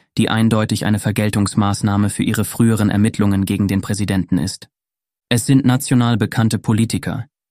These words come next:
die an der Spitze der Opposition gegen den Präsidenten stehen. Oder im Falle von Letitia James der Fokus von Testläufen sind, bei denen Trump auslotet, wie weit er mit der Instrumentalisierung staatlicher Macht gehen kann.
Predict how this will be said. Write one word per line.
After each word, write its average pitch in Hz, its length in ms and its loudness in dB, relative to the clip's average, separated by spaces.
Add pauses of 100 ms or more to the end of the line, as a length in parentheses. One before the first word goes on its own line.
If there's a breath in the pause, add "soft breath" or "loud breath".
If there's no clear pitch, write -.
(100)
die 113 140 0
an 110 80 2
der 107 100 0
Spitze 135 420 0
der 113 180 0
Opposition 110 720 0
gegen 107 240 2
den 104 140 2
Präsidenten 107 560 0
stehen. 92 460 -2 (560)
Oder 123 260 4
im 104 100 2
Falle 110 280 0
von 104 200 0
Letitia 107 500 0
James 107 580 -2 (100)
der 101 120 -2
Fokus 120 480 -2
von 101 220 -2
Testläufen 92 640 -4
sind, 82 340 -6 (400)
bei 104 100 0
denen 101 300 0
Trump 107 400 0
auslotet, 98 760 -4 (380)
wie 104 180 0
weit 113 260 0
er 110 100 -2
mit 104 160 0
der 101 100 -2
Instrumentalisierung 104 1080 0
staatlicher 101 540 -2
Macht 104 320 -2
gehen 92 260 0
kann. - 320 -6